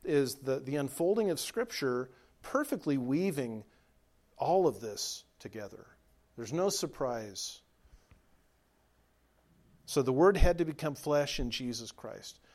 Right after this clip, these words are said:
and dwell among us, full of glory. Glory is of the only begotten of the Father, holy,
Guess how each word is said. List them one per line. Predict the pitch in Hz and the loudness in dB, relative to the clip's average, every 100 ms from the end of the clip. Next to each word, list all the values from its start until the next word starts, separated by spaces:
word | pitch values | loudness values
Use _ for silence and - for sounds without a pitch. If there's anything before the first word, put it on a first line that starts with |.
| _ | _
and | 117 | -10
dwell | 113 131 139 | 0 2 2
among | 127 117 107 | 0 -4 -10
us, | - - - _ - | -14 -16 -16 _ -16
full | - 156 160 | 2 4 4
of | 131 | -2
glory. | 123 127 127 107 | -4 -2 -2 -4
Glory | 123 131 147 | -4 0 2
is | 135 | 0
of | 131 | -2
the | 120 123 | -2 0
only | 139 151 | 0 0
begotten | 131 131 127 143 123 | -2 0 -2 -2 -6
of | 104 | -8
the | 110 | -8
Father, | - 139 143 147 143 - - | -2 2 4 2 0 -6 -8
holy, | - 151 151 151 | 2 2 4 0